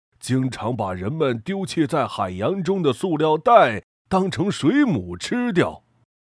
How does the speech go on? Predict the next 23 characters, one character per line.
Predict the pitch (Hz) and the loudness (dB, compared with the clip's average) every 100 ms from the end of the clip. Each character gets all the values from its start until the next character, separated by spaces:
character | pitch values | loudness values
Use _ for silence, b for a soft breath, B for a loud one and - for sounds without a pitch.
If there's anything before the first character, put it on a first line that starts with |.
| _ - | _ -2
有 | 117 120 | 2 2
些 | 110 165 | 4 2
朋 | 120 110 127 214 | 2 -2 0 4
友 | 202 135 107 - _ | 4 4 2 -4 _
会 | - 151 | -2 0
因 | 117 127 170 170 | 2 4 6 6
为 | 147 | 4
无 | 110 131 190 | 4 2 2
法 | 117 95 | 2 0
消 | 104 226 269 262 | 0 0 2 2
化 | 160 143 | 4 4
这 | 131 165 | 4 2
些 | 139 165 | 4 4
塑 | 160 - 180 | 4 0 0
料 | 156 147 | 2 2
袋 | 135 190 143 104 - _ _ | 4 4 4 2 -4 _ _
而 | 107 131 143 | 2 4 4
离 | 123 214 | 2 0
开 | 202 - 269 | 2 6 6
这 | 254 208 | 6 0
个 | 143 135 | 2 0
世 | - 156 139 | 0 -2 0
界。 | 113 156 117 - | 0 0 0 -2